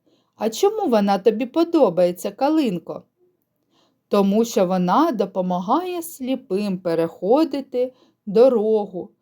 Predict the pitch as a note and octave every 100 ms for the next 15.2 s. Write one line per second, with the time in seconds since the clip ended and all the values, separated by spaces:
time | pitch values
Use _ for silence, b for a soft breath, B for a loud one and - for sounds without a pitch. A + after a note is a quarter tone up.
0 | _ _ - B3+ G#4 F#4+ - - - A3+
1 | G#3+ - _ _ _ - - F#3 G#3 F#3
2 | G#3 C4+ C4 - F#3 F#3 b - F#3+ F#3+
3 | D4+ G#4+ - D4+ B3 A3+ G3+ G#3 - G#3
4 | C#4 G4+ F4+ - C4+ C4+ C4 B3+ F4+ F#4
5 | - E4+ E4+ _ _ _ _ - F4 F4+
6 | - F4+ E4 B3 F#3 C4+ C#4+ G3 F3 D#3+
7 | - - G3+ _ _ _ _ D4+ G4+ A4
8 | E4+ B3 F#3+ F#3 D4+ G4+ G#4+ G4+ - F4
9 | C#4 G#3+ F#3+ F#3+ G3+ F#3+ E4 F#4 B3+ G3+
10 | G3 - G3 - A#3+ C4 C4 - G3 F3
11 | E3+ - _ _ _ _ _ _ - F#3
12 | A#3 A#3 A3+ A#3+ G#3+ G3 C#4+ D#4 G#3 A3
13 | G#3+ B3+ A3+ F3+ F#3+ D4 C4+ G3 F#3 F3+
14 | - G3 G3 F#3+ F#3+ F3+ G#3+ D4+ E4 G#3+
15 | F#3+